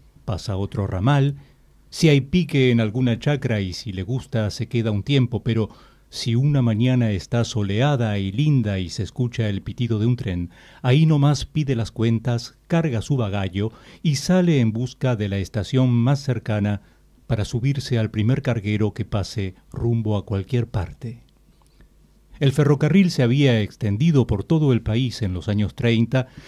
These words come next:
según la estrategia que más le convenía al capital inglés. Por lo tanto, sus vías constituyeron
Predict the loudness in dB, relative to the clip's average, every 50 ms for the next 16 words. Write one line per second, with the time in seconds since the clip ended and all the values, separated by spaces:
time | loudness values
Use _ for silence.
0 | -20 -18 -6 0 2 4 6 6 6 6 6 6 6 4 4 4 4 2 2 0
1 | -4 -12 -12 -6 -6 -6 -2 -2 -2 -4 -2 0 0 2 2 2 2 0 -2 -2
2 | 0 2 2 2 2 2 -2 0 2 2 2 2 2 2 4 4 4 4 4 2
3 | 0 -2 -4 -6 -4 -6 -4 -4 -2 -2 0 -2 -2 0 0 0 0 0 -4 -8
4 | -10 -14 -18 -20 -20 -20 -20 -6 0 0 2 2 2 0 0 0 2 2 2 2
5 | 2 0 0 0 0 -4 -2 -2 0 2 2 0 0 -2 -2 -2 -2 -2 -2 -4
6 | -2 0 -2 0 2 2 2 2 2 2 2 -2